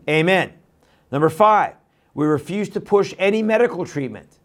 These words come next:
including masks, untested shots, et cetera, as being a spiritual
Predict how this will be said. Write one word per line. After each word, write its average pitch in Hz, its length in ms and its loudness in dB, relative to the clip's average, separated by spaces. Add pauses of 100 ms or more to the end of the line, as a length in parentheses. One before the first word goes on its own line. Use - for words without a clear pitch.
(600)
including 165 480 0
masks, 208 580 -4 (600)
untested 170 560 -2
shots, 202 540 0 (140)
et 156 120 -8
cetera, 214 440 0 (640)
as 220 320 2
being 190 520 -4 (340)
a 185 160 2
spiritual 262 1040 -2